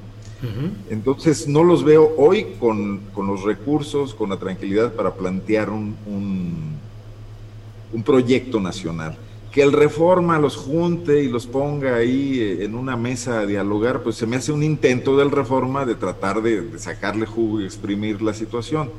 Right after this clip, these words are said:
Speaker 1: Ujú.
Speaker 2: Y Claudio X probablemente haga lo mismo y todo, pero est-, están ya, eh, actuando como ventrílocos, ¿no? Los grupos verdaderos de interés detrás de, de estos partidos políticos.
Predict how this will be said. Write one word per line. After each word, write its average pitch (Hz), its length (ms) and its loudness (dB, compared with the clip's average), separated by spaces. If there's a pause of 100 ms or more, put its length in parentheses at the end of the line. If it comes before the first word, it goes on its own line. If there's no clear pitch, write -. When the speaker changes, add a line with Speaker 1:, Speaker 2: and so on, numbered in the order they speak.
(360)
Speaker 1:
Ujú. 160 320 -2 (160)
Speaker 2:
Y - 60 -16 (100)
Claudio 104 380 0
X 92 280 -4
probablemente 87 540 -2
haga 85 180 -4
lo 95 140 -4
mismo 127 460 -4
y - 20 -4
todo, 135 400 0
pero 117 300 2 (460)
est-, - 240 -14
están 147 440 0
ya, 156 300 4 (120)
eh, 113 160 -4
actuando 135 520 -2
como 104 320 -2
ventrílocos, 101 920 -2
¿no? 135 380 -6
Los 104 340 -8
grupos 120 340 2
verdaderos 127 460 2
de 127 60 -4
interés 120 440 -2
detrás 95 440 -2
de, 90 180 -4
de 85 180 -8
estos - 440 -12
partidos 95 300 -6
políticos. - 480 -6